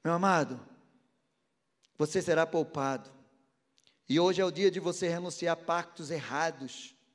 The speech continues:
e você firmar uma nova aliança com Deus. Você quebrar da tua vida esses pactos que de repente Deus tá fazendo você lembrar aí que você fez.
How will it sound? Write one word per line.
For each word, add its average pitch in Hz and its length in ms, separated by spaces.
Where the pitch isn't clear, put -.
e 185 80
você 165 240
firmar 180 960
uma 175 160
nova 202 240
aliança 156 400
com 135 160
Deus. 123 440
Você 190 220
quebrar 233 380
da 214 100
tua 214 220
vida 214 240
esses 220 240
pactos - 540
que 220 100
de 208 80
repente 233 520
Deus 240 200
tá 226 140
fazendo 233 460
você 220 240
lembrar 220 340
aí 226 160
que 226 100
você 226 240
fez. - 500